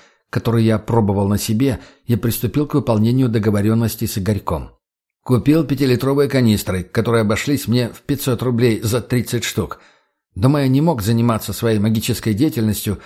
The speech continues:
поэтому, взяв тайне от своих близких ключ от гаража, вывез канистры с помощью службы доставки. Далее пошёл процесс наполнения прозрачных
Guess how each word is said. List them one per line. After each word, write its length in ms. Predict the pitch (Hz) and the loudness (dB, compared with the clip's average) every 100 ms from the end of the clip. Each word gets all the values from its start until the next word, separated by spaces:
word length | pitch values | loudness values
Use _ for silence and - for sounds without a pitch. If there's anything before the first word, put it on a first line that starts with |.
| - _ - | -18 _ -4
поэтому, 320 | 131 139 147 | -2 0 0
взяв 380 | 117 135 123 - | 2 0 0 -2
тайне 320 | 143 127 117 | 0 0 0
от 40 | |
своих 300 | - 131 110 | -2 -2 -2
близких 480 | 85 135 131 117 - | 0 0 0 -4 -4
ключ 280 | - 135 - | 0 0 2
от 80 | 107 | -2
гаража, 560 | 104 98 92 143 85 - _ | 0 -2 -2 -4 -4 -10 _
вывез 320 | 95 151 175 | 0 2 2
канистры 500 | - 135 143 135 143 | 0 0 0 0 -4
с 60 | 127 | -4
помощью 420 | - 135 127 123 | -2 0 0 -2
службы 340 | 117 143 117 123 | -2 0 2 0
доставки. 600 | 113 - 92 82 69 - _ _ _ _ | 0 0 -2 -2 -10 -14 _ _ _ _
Далее 360 | 107 135 135 127 | 0 2 4 2
пошёл 420 | - 120 131 117 | -2 -4 -2 -2
процесс 460 | - 110 - 147 - | -2 -2 0 -2 0
наполнения 560 | 107 113 123 123 117 | 0 2 2 2 0
прозрачных 840 | - 117 104 95 147 - 113 - | 0 -2 -2 0 -2 -2 -4 -4